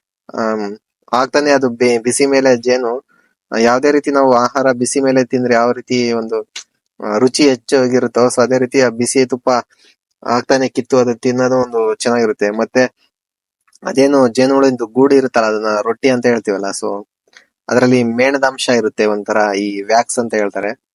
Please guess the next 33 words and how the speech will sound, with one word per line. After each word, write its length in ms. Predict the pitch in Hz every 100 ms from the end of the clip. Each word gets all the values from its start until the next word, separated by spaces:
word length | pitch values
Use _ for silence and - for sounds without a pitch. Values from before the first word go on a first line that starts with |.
| _ _ _ _ -
ಆ 280 | 110 110 107
ವ್ಯಾಕ್ಸ್ 360 | 110 127 -
ಅದನ್ನ 340 | 147 131 139 139
ತಿನ್ನು 340 | - 143 147
ಒಳ್ಳೇದ, 280 | 131 135 139 135 120
ಚೆನ್ನಾಗಿರುತ್ತೆ 460 | - 127 131 131 127
ಅಂತ 180 | 123 127
ಹೇಳಿರು. 440 | 120 120 113 110
So 240 | 113 120
ನಾನ್ 200 | 120 120
ಅದನ್ನ 300 | 120 127 135
ತಿಂತಾ 300 | 127 131 131
ಇದ್ದೆ. 280 | 135 117 113 123 _ _ _ -
So 100 | 123
ಅದ್ರಲ್ಲಿ 340 | 120 135 131
ಕೆಲವೊಂದು 640 | 127 127 123 120 117 110 104 _ _ _ -
ಚಿಕ್ಕ 180 | - -
ಚಿಕ್ಕ 220 | 139 147 139 131 123 117 - - - _ _ _ -
ಇನ್ನ 140 | 143 151 127 120
ಒಂಥರ 280 | 123 120 117
ಹಾಲ್ 400 | 110 107 127 151
ತರ 160 | 151 139
ಬರುತ್ತೆ, 300 | 131 123 107
ಅದು 140 | 107
ಮರಿಗಳು, 400 | 110 131 139 123
ಇನ್ನ 140 | 127 143
ಅವು 240 | 135 123
ಮರಿ 240 | 120 139
ಆಗಿರಲ್ಲ, 300 | 143 139 127
ಅದು 160 | 110 110
ಮೊಟ್ಟೆ 300 | 110 110 143
ಅಂತ 160 | 135 131
ಹೇಳ್ಬೋದು. 420 | 120 113 123